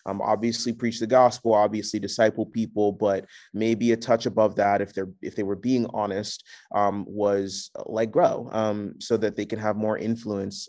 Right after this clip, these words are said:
uh, in the community where they were. And, and I, and then, so that met, that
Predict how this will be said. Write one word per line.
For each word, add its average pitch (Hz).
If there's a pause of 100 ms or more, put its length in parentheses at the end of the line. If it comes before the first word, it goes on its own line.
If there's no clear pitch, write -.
uh, 98
in 90
the 104
community 104
where 101
they 101
were. 110
And, 104 (440)
and 117 (100)
I, 131 (640)
and 131
then, 127
so 123
that 123
met, 120
that 127